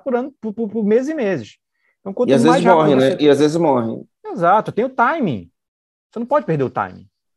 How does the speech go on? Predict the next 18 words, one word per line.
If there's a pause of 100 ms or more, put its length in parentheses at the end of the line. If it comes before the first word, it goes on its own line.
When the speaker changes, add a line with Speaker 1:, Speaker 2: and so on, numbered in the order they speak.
(140)
Speaker 1:
né? (500)
Então, (140)
e,
e
assim, (960)
ressalva
que
tem
a
ver
com
o
que
eu
já
falei
lá
atrás.